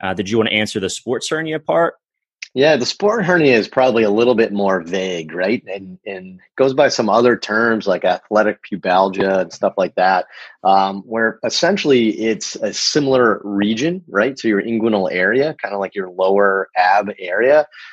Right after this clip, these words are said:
Speaker 2: but there isn't a true bulge. And I think that's the difference. So Dan said that really well with the inguinal hernia. There's, there's a bulge of your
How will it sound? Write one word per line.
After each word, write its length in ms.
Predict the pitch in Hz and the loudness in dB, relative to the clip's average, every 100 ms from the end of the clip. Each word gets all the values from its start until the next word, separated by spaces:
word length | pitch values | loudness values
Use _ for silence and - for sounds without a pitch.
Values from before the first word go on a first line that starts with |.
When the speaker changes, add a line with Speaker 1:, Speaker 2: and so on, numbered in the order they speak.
| _ | _
Speaker 2:
but 160 | 117 107 | -2 0
there 100 | 113 | 2
isn't 400 | 123 127 135 113 | 2 2 2 0
a 140 | 107 | -2
true 420 | 101 - 123 110 98 82 | -2 0 4 4 2 -2
bulge. 560 | 117 95 - 76 - - | -2 -2 -4 -14 -14 -14
And 120 | - 95 | -12 -8
I 80 | |
think 160 | 101 104 | -4 0
that's 180 | 104 - | 0 0
the 80 | 92 | -2
difference. 320 | 101 95 - | -2 -4 -8
So 80 | 87 | -4
Dan 280 | 110 117 | 0 0
said 140 | 113 110 | 2 2
that 100 | 95 | 2
really 160 | 98 | 2
well 200 | 92 98 | 2 0
with 80 | 90 | 0
the 120 | 92 90 | -6 -2
inguinal 460 | 151 160 120 98 92 | 2 4 4 2 0
hernia. 340 | 101 98 95 | 0 0 -2
There's, 340 | 90 90 - - | -2 -6 -12 -6
there's 320 | 101 95 90 - | -2 -2 -6 -14
a 40 | 82 - | -6 2
bulge 320 | 113 117 98 | 4 4 2
of 160 | 95 82 | -4 -6
your 220 | 80 | -10